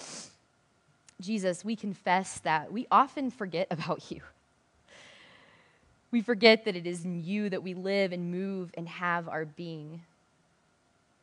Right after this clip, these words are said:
But we thank you that, as Paul says, you are not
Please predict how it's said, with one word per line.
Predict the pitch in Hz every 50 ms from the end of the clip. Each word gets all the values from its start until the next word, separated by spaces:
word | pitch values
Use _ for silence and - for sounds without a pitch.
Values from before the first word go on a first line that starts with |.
| _ _ _ _ _ _ _ _ _ _ _ _ _ _ _ _ _ _ _ _ _ _ _ - - -
But | 180 185
we | 185 196
thank | - - 208 214 214 -
you | 214 202
that, | 165 175 156 156 151 120
as | 147 165
Paul | - - - 185 175 185
says, | 175 - 180 165 165 165 165 160 - - -
you | 180 185 190
are | 185 170
not | 165 160 165 180 -